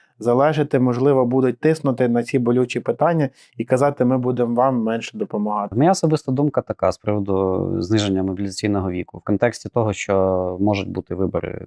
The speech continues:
Speaker 2: там весною чи восени. Е, ті, хто зараз про це говорять, фактично це представники в основному діючої влади. І йти на вибори потрібно з чимось. В тому числі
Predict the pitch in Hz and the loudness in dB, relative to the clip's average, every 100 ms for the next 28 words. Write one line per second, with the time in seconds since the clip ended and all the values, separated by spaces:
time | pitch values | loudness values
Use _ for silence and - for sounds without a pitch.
0 | - 85 92 - 151 117 - 95 92 - | -10 -12 -8 0 2 2 0 -8 -6 0
1 | 131 147 - - - - _ _ 110 110 | 0 0 -6 -20 -20 -20 _ _ -2 2
2 | 104 104 101 101 104 101 - - _ _ | 2 0 0 -2 -2 -4 -8 -16 _ _
3 | _ - 170 - 139 135 127 117 - 117 | _ 0 0 2 0 2 2 0 -4 -6
4 | 104 123 - 135 175 214 147 - - 151 | -4 -4 -2 2 2 2 0 -6 -4 -2
5 | 120 127 123 117 110 110 - 117 104 117 | 0 -2 -4 -6 -2 -2 0 -2 -2 0
6 | 110 101 95 - - 101 107 113 107 107 | 2 2 -2 -6 -16 -8 2 2 4 2
7 | 95 92 90 - - 113 110 110 110 110 | 4 2 2 -4 -4 0 2 0 0 0
8 | 107 110 - _ - 110 147 151 196 165 | -2 -4 -10 _ -6 2 4 4 4 4
9 | 135 120 123 117 107 - 98 92 - 170 | 2 0 -2 0 -2 -2 -4 -6 0 2
10 | 170 - - 185 | 2 -2 -2 0